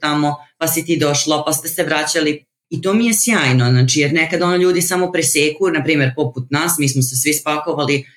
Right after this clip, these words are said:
i svi došli, a nismo dana pre toga bili u Amsterdamu, nismo znali da li će nam se svideti, nismo ni turistički bili, dok ima ljudi koji, ono, mislim, često je pogotovo ovi stariji iseljenici, godinama bude suprug samo na radu negde, pa posle da li uopšte dođe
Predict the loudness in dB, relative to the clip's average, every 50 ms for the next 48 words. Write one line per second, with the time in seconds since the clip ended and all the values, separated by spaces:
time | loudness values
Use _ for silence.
0 | _ _ -4 -4 -2 0 0 0 2 0 0 0 0 0 0 2 2 2 2 2
1 | 0 0 2 2 2 2 2 2 2 2 2 2 2 0 0 -2 -2 -2 -2 -2
2 | -2 -4 -6 -6 -10 -14 -10 -6 -4 -2 0 2 2 4 4 4 2 2 2 0
3 | 0 0 -2 -4 -4 -4 -4 -4 -6 -6 -8 -10 -12 _ -10 -8 -6 -6 -6 -4
4 | -4 -4 -4 -4 -2 0 0 0 0 0 0 -2 -2 -2 -2 -4 -4 -4 -2 -2
5 | -2 -2 -2 -2 -2 -2 0 0 0 2 0 0 0 -4 -8 _ _ _ _ _
6 | _ _ _ _ 0 0 0 0 0 2 2 4 2 2 2 2 2 2 2 2
7 | 0 -2 -2 0 2 4 4 4 4 4 4 4 4 4 2 0 -2 -6 _ -10
8 | -6 -4 0 2 2 2 2 2 2 2 2 2 2 0 -2 0 0 0 2 2
9 | 2 2 2 4 4 4 4 4 4 4 2 2 0 0 2 2 4 4 4 2
10 | 2 0 -4 -10 -20 -20 _ -6 -4 -2 2 2 4 4 4 4 4 4 2 2
11 | 0 2 2 2 2 0 -2 _ -6 -2 0 2 4 4 4 4 6 6 4 4
12 | 4 4 2 2 2 2 0 0 0 0 0 0 0 0 0 0 0 0 0 0
13 | 0 0 0 0 0 0 2 2 2 0 0 0 0 0 0 2 2 2 0 0
14 | -2 -4 -2 -2 -2 0 0 -2 0 0 0 0 2 2 2 2 2 2 2 2
15 | 0 0 -2 0 0 2 2 2 2 2 2 2 2 2 0